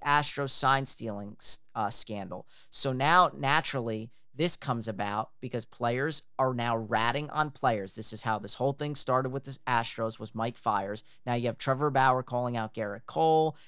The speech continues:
and you have Donaldson calling out Cole and saying the spin rate dipped a-, on his last start against Tampa. That's why he gave up so many runs a-, and all this other stuff, and that how the, the sunscreen or the spider tack or the s-, whatever sticky substance they're using, the sticky stuff,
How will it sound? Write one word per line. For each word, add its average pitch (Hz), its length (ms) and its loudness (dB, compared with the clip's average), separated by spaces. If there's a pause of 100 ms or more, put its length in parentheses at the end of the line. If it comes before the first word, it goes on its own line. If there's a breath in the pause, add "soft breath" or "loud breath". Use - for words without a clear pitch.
and 123 160 -4
you 113 60 -2
have 101 140 -6
Donaldson 139 500 2
calling 139 340 -2
out 131 180 -2
Cole 139 360 -2
and 110 100 -6
saying 117 280 -6
the 104 60 -10
spin 143 320 -4
rate 139 380 -2
dipped 135 380 0 (260 soft breath)
a-, 127 160 2
on 120 160 0
his 113 160 -4
last 131 260 2
start 127 220 2
against 113 340 -6
Tampa. 131 300 -2
That's 113 240 -2
why 117 140 2
he 113 100 -4
gave 113 220 -4
up 110 100 -6
so 113 160 -4
many 107 220 -6
runs 160 520 2 (320 soft breath)
a-, 127 240 -4
and 123 340 0
all 135 180 4
this 123 180 -2
other 110 220 0
stuff, - 480 -2
and 110 160 -6
that 107 160 -8
how 110 400 2
the, 117 160 -10 (320 soft breath)
the 120 140 2
sunscreen 131 720 0
or 104 140 -6
the 107 100 -10
spider 127 400 -2
tack 110 360 -4
or 110 80 -6
the - 60 -10
s-, - 120 -4 (320)
whatever 160 460 2
sticky 143 380 -4
substance 127 720 0
they're 123 100 -4
using, 110 320 -4
the 101 80 -6
sticky 147 340 -4
stuff, 104 340 -2